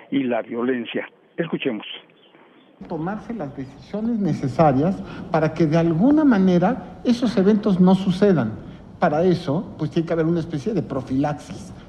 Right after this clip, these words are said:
Speaker 2: es decir, identificar la posibilidad de que haya en un determinado lugar un evento de este tipo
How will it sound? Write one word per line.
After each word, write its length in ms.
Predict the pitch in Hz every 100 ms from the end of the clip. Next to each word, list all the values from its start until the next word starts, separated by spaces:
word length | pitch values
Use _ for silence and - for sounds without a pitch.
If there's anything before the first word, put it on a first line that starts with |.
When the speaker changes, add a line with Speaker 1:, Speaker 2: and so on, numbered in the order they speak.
| -
Speaker 2:
es 120 | 117
decir, 300 | 123 233 214 - - - -
identificar 920 | 208 185 175 202 - 185 - 254 311 - - - - -
la 260 | 160 160 160
posibilidad 1040 | 170 156 175 156 165 170 165 226 269 -
de 360 | - 151 175 -
que 160 | 170 180
haya 260 | 262 233
en 160 | 220 185
un 160 | 202 247
determinado 720 | 208 185 135 147 175 233 214
lugar 600 | 156 147 165 165 - -
un 180 | 185 196
evento 440 | 175 170 175 151
de 80 | 139
este 220 | 151 139
tipo 520 | 107 - 120 131 208